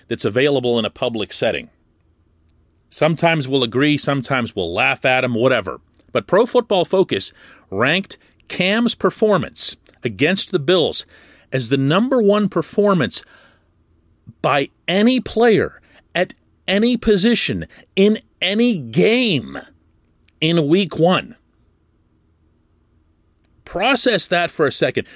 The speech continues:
No matter what you think of them, uh, offering an opinion on this or that, think about what it took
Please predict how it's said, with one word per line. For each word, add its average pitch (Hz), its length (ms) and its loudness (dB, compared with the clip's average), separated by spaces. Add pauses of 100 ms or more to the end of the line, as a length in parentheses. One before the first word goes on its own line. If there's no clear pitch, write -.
No 135 60 -2
matter 196 240 4
what 185 340 2
you 277 160 0
think 240 340 0
of 160 160 0
them, 175 300 0 (640)
uh, - 460 -4 (460)
offering 190 440 0
an 170 60 0
opinion 180 400 2
on 160 100 0
this 175 160 0
or 165 60 0
that, 151 180 0
think - 380 -2
about 175 380 -2
what 165 520 0
it 247 400 -6 (300)
took - 560 -2